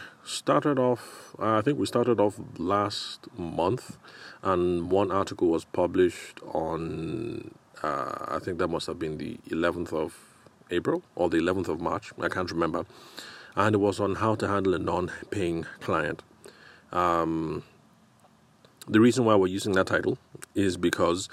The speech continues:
I figured instead of just, um,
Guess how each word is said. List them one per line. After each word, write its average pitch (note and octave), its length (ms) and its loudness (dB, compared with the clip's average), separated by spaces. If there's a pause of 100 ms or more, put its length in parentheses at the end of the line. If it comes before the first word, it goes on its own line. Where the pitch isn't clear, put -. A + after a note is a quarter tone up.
(480)
I G#2+ 100 2
figured B2 300 6
instead C3+ 320 2
of G2+ 240 4
just, A2 520 0 (120)
um, E2 1000 2